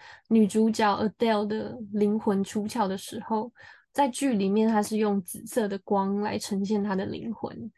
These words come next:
那灵魂出窍之后，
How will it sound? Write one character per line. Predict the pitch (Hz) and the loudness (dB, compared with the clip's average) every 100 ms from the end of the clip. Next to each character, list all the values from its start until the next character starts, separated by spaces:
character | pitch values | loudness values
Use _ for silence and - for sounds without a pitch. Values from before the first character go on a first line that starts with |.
| - - _ - | -20 -20 _ -2
那 | 226 220 208 - - | 0 2 -2 -6 0
灵 | 214 | 4
魂 | 226 214 | 6 4
出 | 208 226 | 2 0
窍 | 240 220 | 0 -2
之 | 208 208 | -2 -2
后， | 208 208 196 | 2 2 0